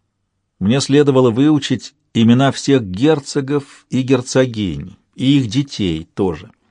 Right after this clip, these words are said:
их фамильные цвета и гербы. Ужинала я всегда в пиршественном зале внизу, сидя по левую руку от Нетл и Ридла.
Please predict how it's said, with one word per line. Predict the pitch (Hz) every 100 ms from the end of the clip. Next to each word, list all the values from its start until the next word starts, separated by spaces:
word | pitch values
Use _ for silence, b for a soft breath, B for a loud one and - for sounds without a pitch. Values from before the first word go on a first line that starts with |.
| _ _ -
их | 131
фамильные | - 131 147 139 135
цвета | - 123 - 139 139
и | - 131
гербы. | 131 127 92 76 69 b b b b b b b b b b b b _ _ -
Ужинала | 170 170 165 135
я | 120 117
всегда | - 117 107 135 123
в | -
пиршественном | 135 131 107 - 101 95
зале | 87 135 139 95
внизу, | 101 90 113 160 160
сидя | - 131 127
по | 113
левую | 107 107 95
руку | 117 135 107
от | 90
Нетл | 98 117 113 107
и | 98
Ридла. | 101 80 69 78